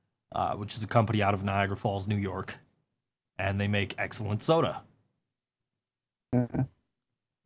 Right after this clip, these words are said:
Speaker 1: Could you imagine if Tracy was listening to this show right now and heard me saying soda so much? <laughs> After all that debate over pop versus soda.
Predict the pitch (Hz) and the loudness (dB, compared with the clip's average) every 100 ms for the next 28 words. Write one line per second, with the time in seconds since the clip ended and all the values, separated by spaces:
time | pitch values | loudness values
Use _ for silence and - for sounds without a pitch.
0 | _ _ - 285 339 262 247 - 160 165 | _ _ -2 4 6 6 4 4 4 4
1 | 196 156 139 156 156 151 135 139 - 143 | 4 4 4 2 4 4 6 4 4 4
2 | 135 131 131 135 135 117 120 120 117 120 | 6 6 6 6 6 6 4 4 4 4
3 | 110 - 113 117 107 131 120 120 127 - | 4 4 4 4 4 4 4 4 -2 -10
4 | - _ _ _ _ - - - - - | -18 _ _ _ _ -4 -4 -6 -2 2
5 | 208 220 139 214 - _ _ _ - 127 | 4 2 2 0 -2 _ _ _ 4 6
6 | 165 170 190 190 156 156 160 160 110 104 | 8 8 8 6 6 6 6 6 6 4
7 | - 120 139 123 117 107 - 131 101 90 | 2 2 4 6 4 2 2 4 4 0